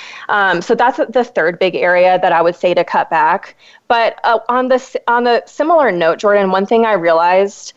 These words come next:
when it comes to saving more money is that we have this tendency to focus on only decreasing our expenses.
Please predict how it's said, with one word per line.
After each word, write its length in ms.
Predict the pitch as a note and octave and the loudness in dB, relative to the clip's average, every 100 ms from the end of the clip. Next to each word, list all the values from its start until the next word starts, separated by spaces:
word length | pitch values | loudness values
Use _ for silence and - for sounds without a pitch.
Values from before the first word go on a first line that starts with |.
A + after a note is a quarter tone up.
| _ - - | _ -20 -6
when 160 | G#3 | -2
it 120 | G3 | -2
comes 300 | - G3+ F#3 - | -2 -4 -4 -2
to 100 | G#3 | -2
saving 400 | F#3 D#3+ F#3+ F#3 | 2 2 2 0
more 160 | F3+ | 0
money 520 | E3 D3 D#3+ F#3 G#3 - - - | 0 0 0 0 -2 -8 -18 -2
is 180 | A#3 G3+ | 0 2
that 220 | A3 F#3+ | 0 0
we 120 | G#3+ C4 | 0 -2
have 260 | C#4+ D4 | -2 -2
this 220 | C4+ B3 - | 0 -2 -4
tendency 640 | - F3+ F#3 F#3+ - G3+ G3+ | -10 -4 -2 -2 -2 -2 0
to 140 | G#3 | -2
focus 580 | F#3 - E3 E3 F#3 - - | -4 0 0 2 0 -2 -4
on 420 | F3+ E3+ E3+ - _ - | -2 0 -2 -4 _ -4
only 340 | G#3+ A3 A#3+ A#3 | 0 2 4 2
decreasing 640 | G#3 G3+ G3+ G3+ G3 F3+ | 0 -2 0 -2 0 -2
our 140 | F3 | 0
expenses. 760 | C#3+ - - - A#2+ - - | -2 -6 -10 -8 -14 -14 -20